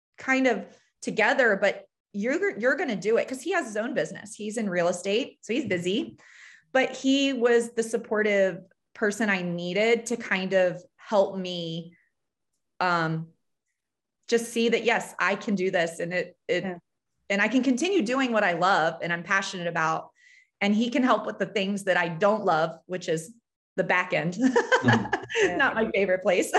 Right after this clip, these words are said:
Speaker 1: <laughs> Um, but it, it just worked beautifully 'cause he loves that stuff. So, um,
Speaker 2: Yeah, and I think
Speaker 1: yeah.
Speaker 2: that a lot of business owners, you know, they do start out 'cause they've got a passion for it, or it's, or it's a hobby or something, but the business end of it is,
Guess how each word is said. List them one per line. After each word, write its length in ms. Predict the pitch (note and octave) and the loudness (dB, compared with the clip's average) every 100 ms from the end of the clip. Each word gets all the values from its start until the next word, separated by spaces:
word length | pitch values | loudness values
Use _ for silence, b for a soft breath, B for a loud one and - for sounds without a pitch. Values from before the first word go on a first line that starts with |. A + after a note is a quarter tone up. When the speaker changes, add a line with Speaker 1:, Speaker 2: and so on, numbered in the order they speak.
| - | 0
Speaker 1:
<laughs> 140 | - | 0
Um, 420 | B3+ A#3 A#3+ - E4 | 2 2 0 -2 0
but 260 | D4+ A3 C#4 | 2 2 0
it, 160 | A#3 - | -2 -2
it 160 | B3+ | -4
just 220 | B3+ B3+ | -6 -6
worked 380 | G#3 A3 A3 - _ - | -4 -4 -6 -16 _ -8
beautifully 400 | G3 G#3 A3 G3 | 0 0 2 0
'cause 160 | A3+ A3 | -2 -2
he 140 | G#3+ | -2
loves 260 | F3+ F#3 E3 | 0 0 0
that 200 | C#3 - | -4 -6
stuff. 240 | - - - | -10 -10 -10
So, 500 | - F3+ F3+ E3+ - B B B B - | -2 2 2 -2 -10 B B B B -2
um, 600 | F3+ F3 E3+ - G3 F3 - _ _ | 0 2 0 -4 -10 -12 -18 _ _
Speaker 2:
Yeah, 140 | F#3 F3+ | -2 0
and 80 | E3+ | 0
I 60 | |
think 300 | E3+ A3 - | -2 -2 0
Speaker 1:
yeah. 100 | F#3 | 0
Speaker 2:
that 580 | F3+ _ _ - F#3 - | -2 _ _ -18 -18 -8
a 60 | F#3 | 0
lot 220 | F3+ F#3 | 2 4
of 200 | F3+ D#3+ | 4 2
business 320 | E3+ E3 E3 E3+ | -4 -4 -2 0
owners, 260 | E3 D#3+ | 0 -2
you 60 | F3 | -2
know, 100 | E3 | 0
they 140 | E3 | 0
do 180 | E3 F#3+ | 0 0
start 300 | F3+ F3+ E3+ | 0 -2 0
out 220 | E3+ D#3 - | 0 -4 -8
'cause 100 | D#3+ | -6
they've 100 | E3+ | -2
got 100 | E3 | -2
a 60 | D#3+ | -2
passion 480 | F#3+ G3 - F#3 | -2 -2 -2 -6
for 260 | - D#3 D3 | -4 -8 -6
it, 160 | D#3+ D#3 | -6 -6
or 160 | E3+ | -4
it's, 300 | F3+ F3 - | -2 -2 -2
or 160 | F#3 E3 | 0 0
it's 100 | D#3+ | 0
a 60 | D#3+ | -4
hobby 380 | E3 E3 E3+ | -2 0 0
or 80 | D#3+ | 0
something, 500 | D#3+ F3+ E3 D#3 D#3 | -2 -6 -6 -4 -2
but 180 | E3 E3 - B B B _ | -2 -2 -6 B B B _
the 80 | F3 | -2
business 540 | D#3+ G3 F#3 G3+ D#3+ D#3+ | 0 2 2 0 -6 -6
end 240 | F3 E3 | -2 0
of 140 | D#3+ E3 | 0 -2
it 160 | - | -4
is, 400 | E3+ D#3+ D#3+ - | -4 -4 -6 -14